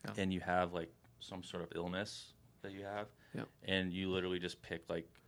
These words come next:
Speaker 2: the first thing of medicine that, like, you see.
Speaker 1: Sure.
Speaker 2: Right? There's, like, hundreds of different options you could get,
Speaker 1: Mm-hmm.
Speaker 2: and you just pick the first thing that you see and, like, and, like, give it a
Speaker 1: Yeah.
Speaker 2: go. Right?
Speaker 1: Sure. Yeah.
Speaker 2: So I think
Speaker 1: Yeah.
Speaker 2: that was, like, a good kind of picture to,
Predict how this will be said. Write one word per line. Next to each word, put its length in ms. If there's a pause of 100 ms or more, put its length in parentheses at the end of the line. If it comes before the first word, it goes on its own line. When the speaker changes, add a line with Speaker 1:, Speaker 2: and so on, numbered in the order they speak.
(200)
Speaker 2:
the 100
first 600 (280)
thing 160
of 80
medicine 540
that, 140
like, 200
you 60
see. 360 (280)
Speaker 1:
Sure. 180
Speaker 2:
Right? 100
There's, 160
like, 180 (160)
hundreds 600
of 100
different 300
options 400
you 80
could 180
get, 300 (180)
Speaker 1:
Mm-hmm. 240
Speaker 2:
and 80
you 80
just 220
pick 200
the 60
first 360
thing 120
that 180
you 60
see 300 (140)
and, 140
like, 140 (800)
and, 100
like, 160
give 160
it 140
a 20
Speaker 1:
Yeah. 100
Speaker 2:
go. 40 (560)
Right? 60
Speaker 1:
Sure. 200 (160)
Yeah. 140
Speaker 2:
So 120
I 80
think 180
Speaker 1:
Yeah. 160
Speaker 2:
that 40
was, 160
like, 200 (760)
a 60
good 260
kind 140
of 80
picture 400
to, 160